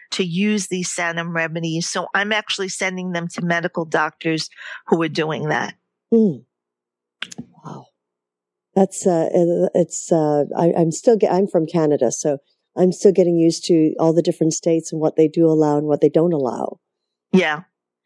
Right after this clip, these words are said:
Speaker 1: And it's really a shame because, you know, I've met some magnificent, magnificent naturopaths. Uh,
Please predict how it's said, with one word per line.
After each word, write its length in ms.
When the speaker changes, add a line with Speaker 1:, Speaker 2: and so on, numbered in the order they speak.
Speaker 1:
And 260
it's 220
really 360
a 40
shame 500
because, 400
you 140
know, 100
I've 300
met 300
some 400
magnificent, 1500
magnificent 1120
naturopaths. 920
Uh, 720